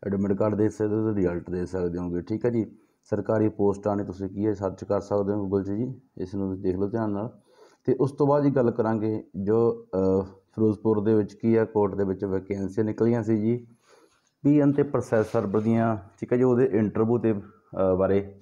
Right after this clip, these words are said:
ਤੇ ਉਸ 'ਤੇ ਰੋਲ ਨੰਬਰ ਬਾਰੇ ਗੱਲ ਕਰਦੇ ਹਾਂ। ਤਾਂ ਸਭ ਤੋਂ ਪਹਿਲਾਂ ਐਡਮਿਟ ਕਾਰਡ 'ਤੇ ਕਲਿੱਕ ਕਰਕੇ ਜੀ ਫਿਰੋਜ਼ਪੁਰ ਜੋ ਪੀ ਐਨ ਕੋਰਟ ਦੇ ਰੋਲ ਨੰਬਰ ਨੇ, ਉਹ 'ਤੇ ਕਲਿੱਕ ਕਰਾਂਗੇ।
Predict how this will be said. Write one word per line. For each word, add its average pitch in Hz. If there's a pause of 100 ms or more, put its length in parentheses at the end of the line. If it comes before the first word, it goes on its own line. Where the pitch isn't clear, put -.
ਤੇ 101
ਉਸ 98
'ਤੇ 107
ਰੋਲ 82
ਨੰਬਰ 87
ਬਾਰੇ 76 (520)
ਗੱਲ 95
ਕਰਦੇ 82
ਹਾਂ। 73 (340)
ਤਾਂ 101
ਸਭ 95
ਤੋਂ 107
ਪਹਿਲਾਂ 107
ਐਡਮਿਟ 95
ਕਾਰਡ 98
'ਤੇ 95
ਕਲਿੱਕ 98
ਕਰਕੇ 98
ਜੀ 98
ਫਿਰੋਜ਼ਪੁਰ 95
ਜੋ 98 (420)
ਪੀ 101
ਐਨ 104
ਕੋਰਟ 98
ਦੇ 98
ਰੋਲ 95
ਨੰਬਰ 101
ਨੇ, 98
ਉਹ 98
'ਤੇ -
ਕਲਿੱਕ 92
ਕਰਾਂਗੇ। 107